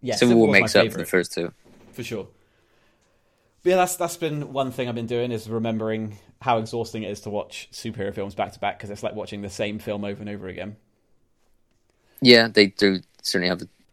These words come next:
Speaker 2: a specific formula that they follow. What are you up to?
Speaker 1: Uh, I kinda jumped off a little bit at Guardians. I think Fran carried on, and she's,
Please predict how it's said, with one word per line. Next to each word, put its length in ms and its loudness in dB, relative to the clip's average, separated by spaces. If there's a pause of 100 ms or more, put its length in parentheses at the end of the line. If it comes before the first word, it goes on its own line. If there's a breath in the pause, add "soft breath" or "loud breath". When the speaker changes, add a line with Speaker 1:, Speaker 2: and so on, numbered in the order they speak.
(380)
Speaker 2:
a 60 -8
specific 380 -2
formula 480 -2
that 80 -4
they 100 4
follow. 300 2 (180)
What 180 10
are 20 10
you 120 10
up 100 6
to? 180 -4 (880)
Speaker 1:
Uh, 580 -2
I 320 -2
kinda 200 -8
jumped 280 -8
off 180 -6
a 20 -12
little 200 -10
bit 240 -10
at 200 -14 (680)
Guardians. 880 -8
I 40 -14
think 200 -14
Fran 260 -8
carried 260 -6
on, 240 -4
and 120 -16
she's, 600 -14